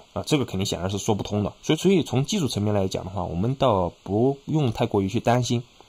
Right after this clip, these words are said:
呃，但是呢，呃，它技术也不可能说是完美无瑕，你推出的那个时候可能就坚如不摧啊，是吧？啊，铜墙铁壁，谁也打不进来，这一点倒是不一定。所以它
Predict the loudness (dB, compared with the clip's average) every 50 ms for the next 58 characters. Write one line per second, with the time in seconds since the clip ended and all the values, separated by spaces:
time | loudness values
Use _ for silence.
0 | -20 -20 -20 -20 -20 -20 -20 -20 -20 -18 -8 -4 -2 2 4 4 4 6 6 6
1 | 6 4 2 -4 -12 -20 -20 -20 -16 -6 -2 -2 -2 -2 -4 -2 0 0 0 0
2 | 2 2 2 2 2 2 2 2 2 0 -2 0 -2 -2 2 4 2 4 4 2
3 | 2 2 2 0 0 2 4 4 4 4 0 -4 -6 -4 -2 0 0 0 -2 -8
4 | -12 -12 -8 -8 -6 0 2 2 4 6 6 8 8 8 6 4 0 0 0 0
5 | -2 -2 -4 -4 -2 0 2 2 2 0 -2 -6 _ _ _ _ _ 0 2 2
6 | 4 2 2 0 0 0 -2 0 0 -2 -2 -2 -4 -6 -4 -4 -4 -8 -8 -4
7 | -2 -2 -2 -2 -6 -16 -14 -6 -4 -4 -4 -4 -6 -6 0 0 2 2 2 2
8 | 0 0 -2 -2 -2 -4 -4 -6 -6 -2 0 0 0 -2 -4 -6 -4 -4 -4 -4
9 | -6 -8 -14 -14 -14 -8 0 2 4 4 4 2 0 0 -2 -2 -2 -4 -4 -2
10 | 0 2 2 2 2 0 -2 -10 -20 -20 -20 -20 -20 -20 -20 -20 -20 -20 -20 -16
11 | -10 0 4 4 6 6 6 4 0 -2 -8 _ -20 _ _ -20 _ _ -10 -6
12 | 0 2 2 2 2 0